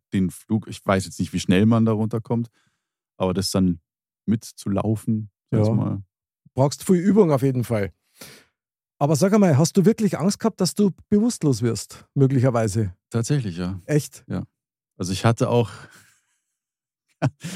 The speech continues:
Speaker 1: ähm, ziemliche Bedenken, ob ich mein Frühstück drin behalte <laughs> oder nicht.
Speaker 2: So viel zum Würgen. Mhm.
Speaker 1: Ja, genau, da wären wir wieder. Weil ich, ich, ich, ich kannte halt diese,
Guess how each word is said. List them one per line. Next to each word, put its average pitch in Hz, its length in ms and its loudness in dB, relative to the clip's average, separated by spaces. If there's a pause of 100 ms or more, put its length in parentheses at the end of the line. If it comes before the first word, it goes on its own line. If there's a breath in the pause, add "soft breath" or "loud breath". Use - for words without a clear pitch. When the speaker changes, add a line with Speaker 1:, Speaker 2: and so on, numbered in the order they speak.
(380 loud breath)
Speaker 1:
ähm, 110 380 0 (840)
ziemliche 131 1000 0 (440)
Bedenken, 139 840 0 (300)
ob 123 220 -4
ich 117 180 -4
mein 107 180 0
Frühstück 131 440 -4
drin 156 200 -2
behalte 151 500 -2 (840 loud breath)
<laughs> - 140 -8
oder 131 300 -4
nicht. - 440 -2 (240)
Speaker 2:
So 147 180 -2
viel 156 120 0
zum 135 220 0
Würgen. 170 420 4
Mhm. 135 380 2
Speaker 1:
Ja, 214 140 -2 (140)
genau, 113 280 -4
da 101 240 -4
wären 107 120 -2
wir 131 120 -4
wieder. 156 200 -6 (520)
Weil 131 160 2
ich, - 160 -2
ich, - 180 -6
ich, 135 240 0 (220)
ich - 180 -8
kannte 147 280 2
halt 131 220 0
diese, 107 480 0